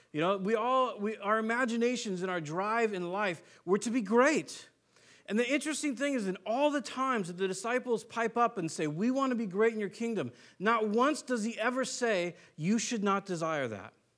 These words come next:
He never discourages them from desiring to be great. Because a person who's great in the kingdom, a, a person who is important in the kingdom, that person is someone who's making an effect in the kingdom, right?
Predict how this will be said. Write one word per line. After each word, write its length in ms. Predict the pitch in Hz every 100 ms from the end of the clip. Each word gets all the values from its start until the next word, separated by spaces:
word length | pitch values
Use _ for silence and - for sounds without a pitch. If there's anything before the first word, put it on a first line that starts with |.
| _ _ _ _ _
He 220 | - 208
never 500 | 214 208 226 233 269
discourages 800 | 240 - - 214 226 220 180 139
them 260 | 139 139 151
from 200 | 170 147
desiring 680 | 147 135 156 185 196 175
to 120 | - 151
be 120 | 151
great. 440 | 127 135 160 120 - - -
Because 240 | 180 247
a 40 | 247
person 360 | 339 294 285
who's 160 | 240 190
great 500 | 160 160 208 254 -
in 180 | 214 208
the 80 |
kingdom, 460 | 175 214 220 160 123
a, 80 | 147 185
a 20 |
person 320 | - 269 262
who 120 | 220 226
is 140 | - - -
important 800 | 202 208 - - 262 269 240 190
in 140 | 202
the 80 | 190
kingdom, 720 | 165 - 220 208 117 101 123 160 _ _ _ - - - _
that 200 | 220 220
person 340 | 240 294 269 254
is 100 | 214
someone 240 | 240 226
who's 140 | 214
making 400 | 196 226 220 233
an 100 | 196
effect 480 | 196 - - 240 -
in 120 | 156
the 80 | 127
kingdom, 440 | 123 123 107 104 113
right? 260 | - 165